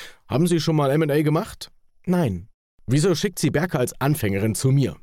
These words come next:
Dafür fehlt mir die Zeit.“ Die Augen von Brunner wurden sehr klein und schmal. Claire wäre am liebsten im Boden versunken. Inhaltlich hatte er natürlich recht.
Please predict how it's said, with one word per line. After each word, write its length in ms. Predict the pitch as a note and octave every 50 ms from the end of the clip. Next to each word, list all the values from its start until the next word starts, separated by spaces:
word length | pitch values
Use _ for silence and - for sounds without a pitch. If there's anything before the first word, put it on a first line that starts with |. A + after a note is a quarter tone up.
| - -
Dafür 240 | - A#2 - C3+ B2
fehlt 180 | E3 F3+ D#3
mir 80 | E3 D3
die 120 | A#2+ A2
Zeit.“ 500 | - - A2+ G2 - - - - - - - - - _ _ _ _ _ _ _ - - - - - - - - - - -
Die 80 | D#3+
Augen 320 | C#3 D#3 E3 E3 F#3+ F#3+ F3+
von 300 | - - E3 D3 C3 G2+
Brunner 360 | G#2 A#2+ D3 D#3 D#3+ D3 A#2
wurden 220 | B2 C3+ - A#2+
sehr 180 | G2 G#2+ C3+ C#3
klein 380 | - - - A2+ G#2+ A2 G#2+ F#2
und 140 | E2+ F#2
schmal. 360 | - - - G#2 F#2+ E2 - - - - _ _ _ -
Claire 360 | - G#2+ G2 A2 C3+ D#3 D3+ C#3+
wäre 220 | B2+ C3+ C3+ B2+ A#2+
am 100 | G#2 G#2
liebsten 340 | A2+ A2+ - - - A2 G2+
im 180 | F#2+ F#2 E2+
Boden 360 | - - A#2 A#2+ A2+ - F#2+
versunken. 640 | F2 - - G#2 E2+ A2 A2 A2 - - - A#2 A2 - - - - - - - - - - - _
Inhaltlich 720 | - G3+ G#3+ E3+ G#2+ G2 D#2+ - A#2 C#3+ F3 - - - - _ -
hatte 300 | - E3+ F3+ E3+ - E3
er 120 | C#3+ D#3
natürlich 440 | D3+ D3 C3 - D3+ C#3 C3+ - C#3
recht. 380 | C#3 G#2 - - - - -